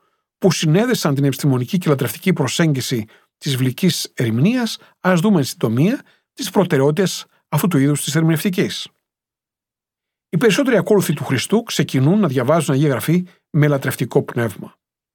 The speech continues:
Όταν όμως γίνουμε πιο ικανοί στην ακαδημαϊκή βιβλική έρευνα, συχνά παραβλέπουμε τη σημασία της λατρευτικής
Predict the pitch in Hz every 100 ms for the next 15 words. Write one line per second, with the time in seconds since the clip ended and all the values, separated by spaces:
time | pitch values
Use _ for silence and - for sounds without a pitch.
0 | _ _ _ _ _ _ 196 226 175 185
1 | 135 - - 120 156 180 139 123 - _
2 | - - 175 - 120 135 156 - 135 117
3 | 110 110 113 196 131 113 - 131 117 113
4 | 160 262 - _ - 131 - 127 170 -
5 | _ _ - 131 120 110 185 180 139 123
6 | - 123 107 - 147 139 139 120 113 120
7 | - 113 -